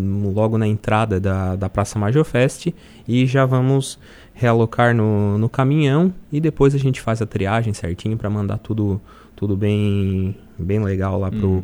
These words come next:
Speaker 1: pro Rio Grande do Sul, pra eles receberem as doações já prontas para, para usarem, né?
Speaker 2: Doações pode ser alimentos, roupas?
Speaker 1: Alimentos, roupas e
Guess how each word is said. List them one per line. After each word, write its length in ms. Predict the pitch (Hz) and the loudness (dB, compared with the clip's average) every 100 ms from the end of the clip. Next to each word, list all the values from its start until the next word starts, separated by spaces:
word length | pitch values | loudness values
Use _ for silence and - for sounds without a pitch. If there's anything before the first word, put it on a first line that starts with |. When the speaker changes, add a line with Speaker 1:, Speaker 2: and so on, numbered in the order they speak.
| - | -2
Speaker 1:
pro 100 | 98 | -2
Rio 140 | 101 | 0
Grande 200 | 98 95 | 0 0
do 40 | 95 | -2
Sul, 240 | - 101 | -2 -2
pra 140 | - | -2
eles 180 | 104 101 | -2 -2
receberem 480 | 101 - 95 98 101 | -6 -4 -4 -2 -2
as 220 | 98 98 | -2 -2
doações 420 | 95 90 - 101 | -4 -4 -4 -2
já 160 | 98 98 | -2 -4
prontas 560 | - - 101 104 92 - | -6 -4 0 0 -2 -4
para, 500 | 101 95 90 87 95 | -6 -4 -4 -6 -6
para 160 | 92 92 | -6 -4
usarem, 320 | 95 87 90 | -2 -2 0
né? 60 | 90 | 0
Speaker 2:
Doações 360 | 120 - 151 | 0 2 0
pode 220 | - 143 | 4 2
ser 100 | - | 4
alimentos, 680 | 120 110 113 156 165 127 107 | 0 0 2 2 2 0 -6
roupas? 520 | 98 147 170 160 127 | -2 0 0 0 -2
Speaker 1:
Alimentos, 920 | 104 117 123 117 107 127 123 117 107 - | 2 2 2 2 2 2 0 -2 -8 -4
roupas 920 | - 117 131 120 - 107 104 98 - | 0 4 4 2 0 0 0 -4 -6
e 680 | 104 104 104 98 92 90 | -4 -2 -2 -2 -2 -2